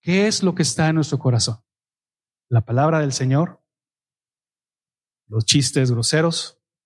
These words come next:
¿Los memes? ¿Lo, lo de moda que puedo hablar y decir cosas en doble sentido?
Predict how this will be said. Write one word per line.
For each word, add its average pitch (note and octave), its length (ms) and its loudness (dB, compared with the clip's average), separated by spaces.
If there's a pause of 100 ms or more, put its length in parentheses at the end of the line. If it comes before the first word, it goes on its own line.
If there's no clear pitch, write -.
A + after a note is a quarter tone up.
(600)
¿Los A#2+ 220 -2
memes? E3+ 560 0 (2250)
¿Lo, C3 360 0
lo C3+ 160 0
de C3+ 120 0
moda E3 680 -2 (180)
que B2 120 -4
puedo C#3+ 260 0
hablar C#3 480 2
y D3+ 40 0
decir C3+ 360 -2
cosas C#3 240 0
en C3+ 80 2
doble C3+ 200 2
sentido? D#3 600 0